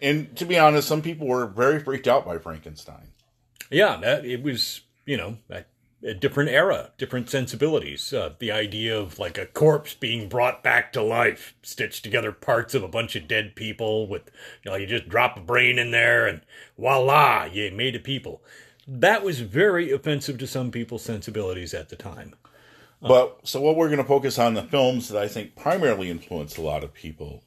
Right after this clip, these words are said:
Speaker 1: in the, uh, early days of D and D, especially creative types, is the Hammer horror films.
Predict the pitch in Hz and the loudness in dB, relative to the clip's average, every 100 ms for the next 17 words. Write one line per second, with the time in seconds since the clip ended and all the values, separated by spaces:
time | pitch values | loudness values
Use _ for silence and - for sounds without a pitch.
0 | _ 80 78 73 73 73 - - 78 - | _ -12 -8 -8 -8 -10 -14 -8 -8 -2
1 | 98 95 82 76 78 76 82 78 73 69 | 0 2 0 -6 -8 -12 -12 -12 -12 -14
2 | 85 76 76 92 87 80 - 87 76 - | -14 -14 -8 -6 -4 -8 -2 0 0 -6
3 | - - - - - - - - - - | -14 -14 -16 -20 -20 -20 -20 -20 -20 -20
4 | _ - 104 104 120 104 87 101 80 - | _ -4 0 2 2 2 4 4 4 -2
5 | - - - | -16 -18 -20